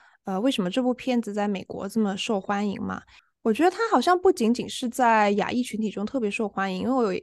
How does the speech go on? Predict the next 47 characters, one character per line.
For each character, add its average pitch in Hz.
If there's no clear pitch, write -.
看 240
到 220
不 226
少 226
就 208
是 208
白 190
人 185
评 196
论 208
者 -
会 190
比 180
较 202
喜 196
欢 175
它。 -
你 190
自 302
己 294
有 226
没 185
有 226
想 -
过， 202
就 202
是 202
为 208
什 196
么 180
这 311
个 277
讲 -
这 262
么， 202
这 269
么 247
亚 214
裔 208
移 185
民 175
的， 175
的 180
这 196
个 185
故 196
事， 185